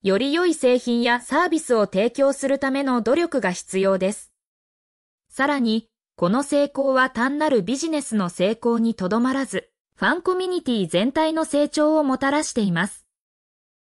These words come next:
マップスを通じて、人々は新しいつながりを築き、共通の興味を共有し、お互いに刺激し合う機会を得ています。マッ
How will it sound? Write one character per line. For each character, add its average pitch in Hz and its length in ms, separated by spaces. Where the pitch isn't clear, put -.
マ 185 120
ッ - 140
プ - 60
ス - 200
を 277 120
通 247 280
じ 220 140
て、 233 240
人 277 260
々 240 280
は 165 200
新 262 320
し - 120
い - 40
つ - 140
な 208 140
が 240 100
り 240 160
を 240 80
築 240 300
き、 202 300
共 226 240
通 330 240
の 330 160
興 349 240
味 269 180
を 170 100
共 180 280
有 202 220
し、 - 340
お 180 120
互 311 340
い - 20
に 311 160
刺 226 160
激 302 240
し 330 220
合 359 100
う 311 60
機 - 140
会 302 280
を 175 100
得 214 120
て 254 120
い 202 120
ま 165 140
す。 - 180
マ 180 120
ッ 180 80